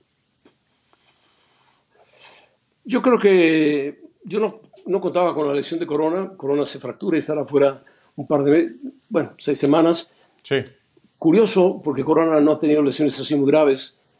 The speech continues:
Speaker 1: pero fracturarse la mano sí es complicado para un portero, muy complicado. Su, su utensilio principal.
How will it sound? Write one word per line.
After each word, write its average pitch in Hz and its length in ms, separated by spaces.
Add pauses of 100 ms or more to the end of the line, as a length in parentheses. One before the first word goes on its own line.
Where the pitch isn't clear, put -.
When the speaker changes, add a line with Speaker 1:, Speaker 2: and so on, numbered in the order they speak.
(160)
Speaker 1:
pero 147 440 (200)
fracturarse 139 540
la 135 100
mano 147 220
sí 139 180
es 123 120
complicado 131 440
para 127 140
un 117 80
portero, 120 360
muy 180 140
complicado. 127 440
Su, - 180 (400)
su - 180
utensilio 147 680 (600)
principal. 151 680